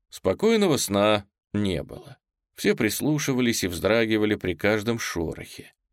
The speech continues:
На сеновале, в котором мне было отведено место, наши разобрали доски пола и решили, что если появятся англичане,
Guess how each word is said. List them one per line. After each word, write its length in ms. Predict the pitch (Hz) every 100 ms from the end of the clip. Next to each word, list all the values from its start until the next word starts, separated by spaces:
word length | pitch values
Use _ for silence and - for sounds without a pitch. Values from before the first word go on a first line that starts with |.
| _ _ -
На 140 | 101
сеновале, 640 | - 98 98 117 139 117 98
в 80 |
котором 480 | - 85 101 110 101
мне 280 | 95 104 110
было 360 | 92 113 101 95
отведено 500 | - 92 92 104 98
место, 580 | 117 156 151 - - _ _
наши 400 | 113 180 170 160
разобрали 640 | 151 123 120 98 165 139
доски 400 | 104 110 98 -
пола 520 | 82 - 175 170 151 - _ _ _
и 120 | 135
решили, 480 | 175 156 - 208 156
что 240 | 113 - 95
если 300 | 113 - 98
появятся 600 | 92 101 95 90 - 87
англичане, 800 | 87 82 82 - 190 147 -